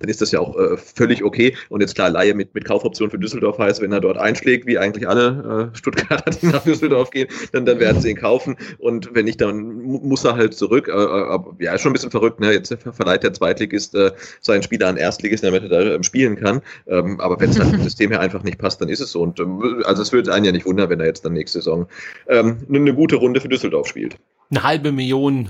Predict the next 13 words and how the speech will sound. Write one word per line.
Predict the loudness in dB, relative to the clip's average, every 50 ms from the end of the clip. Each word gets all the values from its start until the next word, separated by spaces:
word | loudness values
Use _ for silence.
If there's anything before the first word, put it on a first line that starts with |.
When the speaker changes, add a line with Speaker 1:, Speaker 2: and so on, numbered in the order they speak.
| -10 -12
Speaker 2:
Leihgebühr | -6 -2 0 2 2 2 0 0 -2 -2 0 2 2 2 2 0 -2
muss | -2 0 0 0 0 -4 -4
Düsseldorf | -2 0 0 2 0 2 2 2 2 2 -2 -4
für | -2 -2 -2 0
Tommy | 0 -2 -2 0 -2 -2 -4 -6 _ -16 -20 -20 -20 -20 -10 _ 0
berappen | 0 2 2 0 -2 -2 -2 -4 -2 -2 -4
und, | -4 -6 -6 -6 -6 -8 -6
äh, | -6 -6 -6
ja, | -6 -8 -8 -8 -6
über | -6 -4 -4 -4
die | -6 -8 -10 -8 -8 -8 -8 -10 -12 _ _ _ _ _ _ _ _ _ _ _ _
mögliche | 2 4 4 4 4 2 2 2 2 2 2
Ablöse, | 2 -2 -2 0 2 2 2 2 2 2 0 0 0